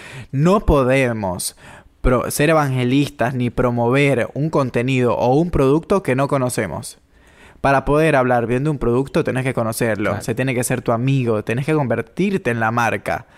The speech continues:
Speaker 1: Y a raíz de ahí pude empezar a crear contenidos. Empezamos a crear contenido de valor, tips, tutoriales, dudas que a mí me nacían, porque como viví la experiencia de una persona que
Speaker 2: Claro.
Speaker 1: no sabe nada de maquillaje,
Speaker 2: Claro.
Speaker 1: yo le podía decir, "Mira,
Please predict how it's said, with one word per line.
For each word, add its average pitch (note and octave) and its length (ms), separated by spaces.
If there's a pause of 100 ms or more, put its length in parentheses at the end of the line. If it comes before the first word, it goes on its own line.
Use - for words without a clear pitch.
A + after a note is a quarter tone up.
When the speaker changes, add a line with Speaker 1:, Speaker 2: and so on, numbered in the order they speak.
(300)
Speaker 1:
Y D#3 380
a B2 120
raíz B2+ 280
de D3 140
ahí C#3+ 420 (160)
pude D3+ 240
empezar B2+ 340
a B2+ 100
crear A#2 260
contenidos. A2 720 (360)
Empezamos B2+ 460
a A#2 60
crear A#2+ 240
contenido B2 340
de B2+ 60
valor, D3+ 500
tips, - 560
tutoriales, B2 1080 (300)
dudas E3 360
que C3+ 120
a B2+ 40
mí C3+ 180
me D3+ 120
nacían, B2+ 680
porque A#2+ 240
como A#2 240
viví B2 240
la B2 80
experiencia C3 680
de A2 100
una C#3 180
persona B2+ 360
que A#2 140
Speaker 2:
Claro. G#2 160
Speaker 1:
no C3 140
sabe C3+ 280
nada C#3+ 200
de D3 80
maquillaje, D#3 560
Speaker 2:
Claro. G#2+ 360
Speaker 1:
yo C#3+ 120
le D#3 100
podía D3 220
decir, C#3+ 320
"Mira, C3 400